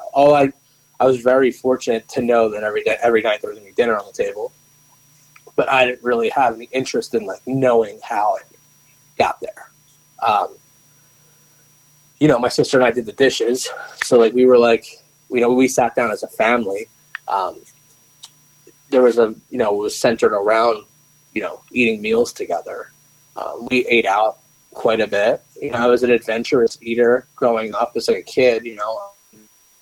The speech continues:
Um, but yeah, I have a strong background in culinary. Well, to fast forward to now, um, super strong back-, uh, background in culinary.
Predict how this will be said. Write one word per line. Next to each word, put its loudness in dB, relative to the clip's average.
Um, -2
but 2
yeah, 4
I -2
have 2
a 0
strong 0
background 2
in -6
culinary. -4
Well, 0
to -2
fast 0
forward 4
to -10
now, -8
um, -2
super 0
strong 0
back-, 0
uh, 0
background -2
in -8
culinary. 0